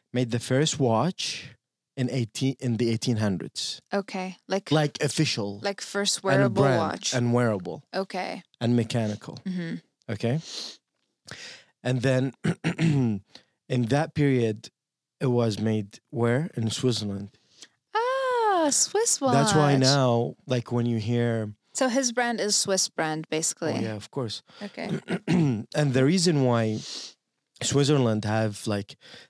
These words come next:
Speaker 1: the best reputation in, in making watches.
Speaker 2: 'Cause they invented the first wearable watch.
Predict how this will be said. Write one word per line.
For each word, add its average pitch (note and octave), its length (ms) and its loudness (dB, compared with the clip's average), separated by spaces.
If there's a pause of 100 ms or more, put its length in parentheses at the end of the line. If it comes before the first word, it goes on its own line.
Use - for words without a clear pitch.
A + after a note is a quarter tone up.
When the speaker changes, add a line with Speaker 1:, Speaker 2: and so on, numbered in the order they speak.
(120)
Speaker 1:
the A2+ 120 -4
best A#2 320 -2
reputation A2+ 720 -2
in, F#2+ 300 -8 (360)
in G#2+ 120 -2
making A2 360 -2
watches. E3 800 -4 (380)
Speaker 2:
'Cause G3 140 0
they G3+ 100 2
invented F#3+ 400 -2
the F#3 120 -2
first F#3 420 0
wearable E3+ 360 -2
watch. - 380 -4